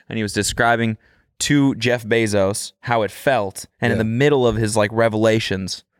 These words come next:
Speaker 1: Jeff Bezos cut him off.
Speaker 2: Yeah.
Speaker 1: And we joked about that for, like, fifteen to twenty minutes.
Speaker 2: Cut his ass off.
Speaker 1: And we
Speaker 2: Didn't let him say anything.
Speaker 1: Exactly. And we found out that there's a full recording of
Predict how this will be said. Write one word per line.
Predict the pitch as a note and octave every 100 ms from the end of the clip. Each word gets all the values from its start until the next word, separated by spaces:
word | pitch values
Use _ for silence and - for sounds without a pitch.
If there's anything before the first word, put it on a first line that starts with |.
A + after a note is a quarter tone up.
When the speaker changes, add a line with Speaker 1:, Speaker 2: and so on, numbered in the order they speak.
| _ _ _ _ -
Speaker 1:
Jeff | G#2+ G#2
Bezos | G#2+ G2+ F#2+
cut | - G2+
him | F#2+
off. | D#2+ D#2 - -
Speaker 2:
Yeah. | A#2+ A#2+ _ _ _ _ -
Speaker 1:
And | G2+
we | G#2
joked | A2 G#2+
about | G2+ F#2+
that | G2+ F#2
for, | - F#2+
like, | F2+ F2+ - -
fifteen | - G#2+ - G#2 F#2+
to |
twenty | F2+ G2 F2+
minutes. | E2+ E2+ E2+ - - -
Speaker 2:
Cut | - D3+
his | B2+ D#3 A#2
ass | A2 G2+ F#2 - _
off. | A#2 A#2 E2+ -
Speaker 1:
And | G#2+
we | C3+
Speaker 2:
Didn't | C3+
let | A#2
him | B2+ G#2+
say | - F2 - -
anything. | C#3 C3 G#2 F#2+ D#2
Speaker 1:
Exactly. | G2 G2+ G2 - E2+
And | F#2
we |
found | - G#2+ G#2+
out |
that | G2
there's | A2+ G#2+
a |
full | - - C3 B2+
recording | A2 A2 B2 A#2 G2 F#2
of | F#2